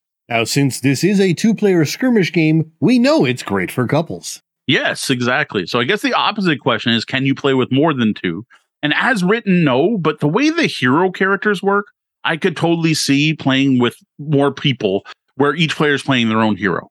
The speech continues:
Speaker 2: I don't see any reason why that wouldn't work. Or perhaps playing one versus many, where you have one player playing the Martians and then a group of players each controlling different heroes.
Speaker 1: And that was the sadly out of print Mars Attacks, the miniature game from Mantic.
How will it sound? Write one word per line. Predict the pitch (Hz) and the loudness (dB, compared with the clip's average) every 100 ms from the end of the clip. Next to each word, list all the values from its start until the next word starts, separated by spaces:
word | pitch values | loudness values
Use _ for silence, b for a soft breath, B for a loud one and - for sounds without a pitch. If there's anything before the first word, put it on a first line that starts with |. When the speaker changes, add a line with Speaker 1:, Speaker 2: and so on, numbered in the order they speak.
| - | -8
Speaker 2:
I | 113 | -2
don't | 123 117 | -2 0
see | 123 | 0
any | 117 | 0
reason | 117 131 117 117 | 0 0 2 0
why | 107 | 0
that | 107 101 | -2 -2
wouldn't | 123 117 104 | -2 0 -2
work. | 85 - _ _ - | -4 -10 _ _ -4
Or | 175 | -2
perhaps | 156 151 151 - | 0 -2 -2 0
playing | 151 127 | 2 2
one | 127 135 | 2 2
versus | 131 127 113 | 0 -2 -4
many, | 117 107 87 | -2 -2 -4
where | 95 | -6
you | 101 | -4
have | 113 104 | -4 -2
one | 120 147 | 0 0
player | 151 143 | 0 0
playing | 139 143 123 | 0 0 2
the | |
Martians | 113 135 139 156 151 - _ _ _ | 2 2 0 0 -2 -4 _ _ _
and | 123 127 | -2 0
then | 120 | 0
a | |
group | 120 127 160 151 | 0 2 2 0
of | |
players | - 135 123 117 110 | 0 0 2 0 -2
each | 127 | -2
controlling | - 113 120 113 107 | -2 0 2 2 2
different | 98 - 104 87 | 0 0 -2 -4
heroes. | - 50 - - _ _ _ _ - | -8 -8 -10 -14 _ _ _ _ -4
Speaker 1:
And | 110 | -2
that | 165 165 | -2 0
was | 127 135 139 | 0 0 -2
the | 127 165 | -2 -2
sadly | - 190 196 185 208 - | 0 0 0 0 0 0
out | 117 156 | 0 0
of | 190 _ _ | 0 _ _
print | 294 233 139 - - _ - | 0 2 0 -2 -14 _ -10
Mars | 110 156 262 262 247 | -2 0 2 2 0
Attacks, | 233 269 165 156 - | -2 0 0 -2 -6
the | - 165 | -2 2
miniature | 160 226 220 143 - 123 | 2 4 2 0 0 0
game | 113 110 117 123 | 0 0 0 -2
from | - 131 160 113 | -2 0 2 2
Mantic. | 110 196 190 95 - | 2 0 0 -4 -4